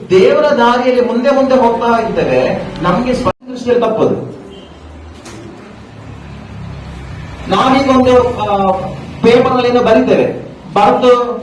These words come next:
ಆ ಪೆನ್ನು ಬರೆಯುವುದಿಲ್ಲ ಕೊನೆಗೆ. ನಾವೇನ್ ಮಾಡ್ತೇವೆ, ಎಷ್ಟೋ ಹೊತ್ತು ಬರೆದಿದ್ದೇವೆ, ಈಗ ಪೆನ್ನು ಬರಿತಾ ಇಲ್ಲ, ತೆಗೆದು ಬಿಸಾಡಿ ಬಿಡ್ತೇವೆ, ಹೌದಾ? ಆ ನಮ್ಮ ದೃಷ್ಟಿಯಲ್ಲಿ ತಪ್ಪಲ್ಲ,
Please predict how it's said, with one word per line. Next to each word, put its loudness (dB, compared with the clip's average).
ಆ 2
ಪೆನ್ನು 4
ಬರೆಯುವುದಿಲ್ಲ 4
ಕೊನೆಗೆ. -4
ನಾವೇನ್ 2
ಮಾಡ್ತೇವೆ, 2
ಎಷ್ಟೋ 0
ಹೊತ್ತು 4
ಬರೆದಿದ್ದೇವೆ, 2
ಈಗ 0
ಪೆನ್ನು 2
ಬರಿತಾ 2
ಇಲ್ಲ, 2
ತೆಗೆದು 0
ಬಿಸಾಡಿ 4
ಬಿಡ್ತೇವೆ, 0
ಹೌದಾ? 2
ಆ 0
ನಮ್ಮ 2
ದೃಷ್ಟಿಯಲ್ಲಿ 2
ತಪ್ಪಲ್ಲ, 2